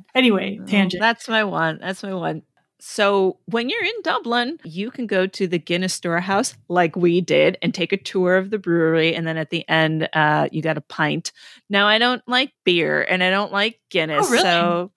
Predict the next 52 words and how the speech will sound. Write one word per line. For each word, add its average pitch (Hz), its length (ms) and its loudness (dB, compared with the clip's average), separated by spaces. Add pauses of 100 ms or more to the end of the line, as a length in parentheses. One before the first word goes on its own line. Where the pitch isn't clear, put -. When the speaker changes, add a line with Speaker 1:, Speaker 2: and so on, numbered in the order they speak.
(140)
Speaker 2:
no. 233 720 0 (220)
Speaker 1:
But 185 320 6
I 277 80 6
Speaker 2:
Um, 269 80 0
Speaker 1:
heard 359 200 4
that 381 200 -8
the 226 80 -4
Guinness 262 320 0
is 208 120 -2
better 202 520 2
at 185 220 -4
the, 180 300 -2
in 202 120 4
Ireland. 175 400 -2
Is 185 80 -2
that 196 240 0
so, 208 320 2
would 220 260 0
you 233 80 0
say, 233 200 2
or 190 160 4
do 190 120 0
you 185 60 4
not 180 180 4
have 180 160 0
a 170 40 -4
basis 175 360 -4
to 196 100 -8
compare? 180 640 -6
Speaker 2:
I 208 120 4
don't 226 140 -2
have 233 120 -2
a 220 60 0
basis 208 320 0
to 180 100 -4
con-, 180 220 -10 (100)
compare, 180 640 0
but 175 160 -4
that's 170 160 -2
what 175 100 -4
I've 160 120 -4
heard 156 180 -4
as 151 140 -6
well. 101 320 0
Speaker 1:
Okay. 208 220 -2
Speaker 2:
Like, 190 80 -4 (360)
it 190 160 -4
loses 190 600 2
something 170 760 -2 (280)
being 175 240 -2
canned 180 800 0
and 151 200 -4